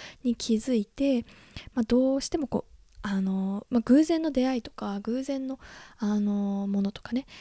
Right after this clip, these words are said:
まあ、あの、自分の働いていた会社で駐在員になるっていうのも、自分で全てをコントロールできないなっていうふうに思って、あ、これはどれも難しいなっていうふうに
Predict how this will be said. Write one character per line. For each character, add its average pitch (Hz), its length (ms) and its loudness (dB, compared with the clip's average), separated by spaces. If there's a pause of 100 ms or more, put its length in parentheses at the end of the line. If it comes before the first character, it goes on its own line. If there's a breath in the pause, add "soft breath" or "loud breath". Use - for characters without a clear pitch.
(200 loud breath)
ま 247 80 0 (840)
あ、 - 80 2
あ 196 80 6
の、 196 120 6
自 208 140 4
分 269 120 6
の 277 40 0
働 285 340 2
い 277 40 -2
て 285 100 0
い 277 60 0
た 277 100 -2
会 262 340 -2
社 262 200 -4
で 269 240 0
駐 254 240 0
在 269 240 -2
員 202 180 -2
に 190 80 -4
な 220 140 -2
る 277 80 -2
っ 240 40 -2
て - 240 -8
い 196 60 0
う 190 80 0
の 185 80 -4
も、 202 240 -2 (340 loud breath)
自 233 120 2
分 359 160 0
で 349 100 0
全 - 240 -2
て 202 100 -2
を 185 60 -2
コ - 160 -2
ン 254 80 -2
ト 302 160 -4
ロ 254 120 0
ー - 20 -4
ル 202 100 -6
で 196 140 -2
き 339 100 -6
な 359 120 -4
い - 60 -4
な - 100 -10
っ - 40 -14 (220)
て - 80 0
い 226 60 6
う 220 40 4
ふ 247 100 -2
う 254 80 4
に 208 160 0
思 226 260 0
っ - 20 -8
て、 233 440 -2
あ、 220 140 0 (420 soft breath)
こ 240 80 -6
れ 269 80 0
は 277 140 -2
ど 262 140 0
れ 269 60 2
も 202 120 0
難 196 300 -6
し - 120 -2
い 269 80 -2
な 247 100 -2
っ - 20 -6
て - 160 -14
い 196 60 -6
う - 20 -6
ふ - 120 -12
う - 20 -6
に 190 120 -6